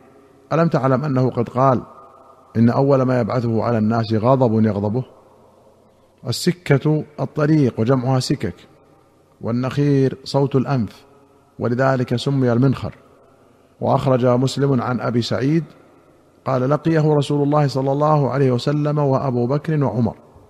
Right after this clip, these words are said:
يعني ابن صياد، "في بعض طرق المدينة، فقال له رسول الله صلى الله عليه وسلم: 'أتشهد أني رسول الله؟' فقال هو: 'أتشهد أني رسول الله؟'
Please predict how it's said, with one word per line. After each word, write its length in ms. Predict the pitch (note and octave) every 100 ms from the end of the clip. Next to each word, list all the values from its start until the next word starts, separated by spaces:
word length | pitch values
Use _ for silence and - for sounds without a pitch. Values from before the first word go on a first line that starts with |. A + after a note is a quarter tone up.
| _ _ _ _ _ _ -
يعني 320 | A2 A2 B2+
ابن 200 | A#2+ A#2+
صياد، 440 | - G#2+ A2+ F#2 - - _ _ _ _ _ _
"في 120 | - C#3+
بعض 240 | D3 C3+
طرق 400 | D3 E3+ D#3 D3+
المدينة، 460 | C3 C3 C3 G#2 E2 - - - _ -
فقال 360 | E3+ F3 F#3
له 160 | F#3 F3
رسول 300 | D#3+ C#3 D3+
الله 300 | C#3+ D#3 C#3
صلى 240 | - C3
الله 280 | C3 C3+ B2+
عليه 180 | G#2+ A#2+
وسلم: 440 | A2+ A#2+ B2 A#2 A2 - _ _ _ -
'أتشهد 440 | A2+ D3 - D3
أني 260 | D3+ D3+ D3
رسول 340 | C#3 C3+ C3
الله؟' 300 | B2+ B2+ D3+ - - - - - -
فقال 400 | A#2 A#2+ C#3+ D3
هو: 380 | C#3 D#3 B2+ A2+ - - - - -
'أتشهد 420 | B2 D3+ - C#3
أني 260 | C#3 C#3+ C3
رسول 300 | B2 C3 B2
الله؟' 320 | A#2+ B2+